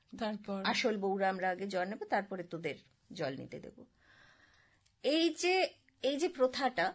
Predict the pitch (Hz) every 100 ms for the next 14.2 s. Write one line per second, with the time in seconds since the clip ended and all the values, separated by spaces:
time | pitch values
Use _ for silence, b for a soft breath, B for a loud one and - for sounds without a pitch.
0 | - - 220 185 202 208 b b b -
1 | - _ - 311 330 320 320 453 - 202
2 | 190 165 165 165 151 156 170 - - 208
3 | - _ _ _ _ _ _ _ - -
4 | 196 - - 214 226 214 226 233 233 254
5 | - - 262 247 - _ 233 269 214 254
6 | 330 339 370 381 - 415 415 - - b
7 | b b b b b b _ 320 392 415
8 | 440 381 359 392 - 392 381 392 415 320
9 | 185 - - - - - _ _ _ _
10 | _ _ _ _ _ _ _ _ _ _
11 | _ 302 359 427 494 277 320 427 - 359
12 | 381 - - - 254 156 160 170 196 262
13 | 233 240 262 247 220 254 247 247 247 190
14 | 185 208